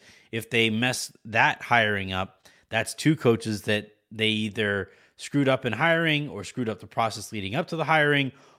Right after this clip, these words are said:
or screwed up their, their tenure later, uh, with how they did with Vogel and, and the personnel that they gave him. Um,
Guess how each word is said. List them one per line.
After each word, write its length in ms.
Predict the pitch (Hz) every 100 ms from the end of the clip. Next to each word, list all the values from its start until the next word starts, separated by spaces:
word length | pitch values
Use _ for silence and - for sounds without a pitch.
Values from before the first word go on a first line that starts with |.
| _
or 220 | 131 135
screwed 340 | 120 - 139 127
up 240 | 117 -
their, 260 | 120 110 107
their 180 | 110
tenure 400 | 104 - 107 104
later, 460 | 98 107 104 98 87 -
uh, 200 | 101 92
with 160 | 90 95
how 160 | 117 101
they 140 | 98
did 220 | 87 104
with 220 | 92 92 -
Vogel 380 | 104 95 98
and, 180 | 90 90
and 120 | - 101
the 60 |
personnel 440 | 90 107 - 101 92
that 140 | 90
they 80 | 95
gave 220 | 104 110
him. 160 | 87 85 - _ _ _ _
Um, 380 | 107 104 90